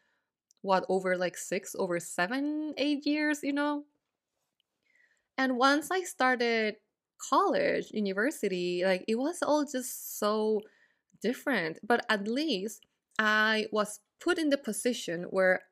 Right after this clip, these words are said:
I would meet the same people in,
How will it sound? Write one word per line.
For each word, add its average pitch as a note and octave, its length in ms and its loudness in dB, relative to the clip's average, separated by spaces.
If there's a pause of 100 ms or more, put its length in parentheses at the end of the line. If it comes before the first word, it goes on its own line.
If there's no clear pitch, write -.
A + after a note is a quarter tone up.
(160)
I F#3+ 120 2
would G#3 180 4
meet G#3+ 280 0
the G#3 80 0
same F3+ 300 -4
people F3 720 -2 (500)
in, F3+ 720 0